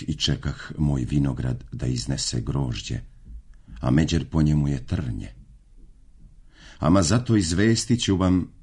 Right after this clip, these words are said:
što ću ja učiniti tome mome vinogradu. Razbacit ću mi oko njega obgradu, soborit ću duvar,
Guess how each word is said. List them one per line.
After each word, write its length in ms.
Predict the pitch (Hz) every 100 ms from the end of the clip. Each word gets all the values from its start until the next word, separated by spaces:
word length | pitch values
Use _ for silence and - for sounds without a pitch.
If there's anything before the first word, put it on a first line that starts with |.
| - - - -
što 260 | - -
ću 180 | 123 -
ja 180 | 101 95
učiniti 580 | 87 - 104 87 85 78
tome 340 | 87 82 82
mome 440 | 80 80 76 71 -
vinogradu. 680 | 67 67 62 62 57 50 60 - - - - - - - -
Razbacit 760 | 76 78 107 98 90 98 - 90
ću 160 | -
mi 200 | 87 82 80
oko 280 | 85 78 78
njega 400 | 76 80 76 73
obgradu, 600 | - 82 65 - 62 - - - - - - - - - - -
soborit 540 | - - 85 80 95 92
ću 160 | -
duvar, 440 | 78 104 101 101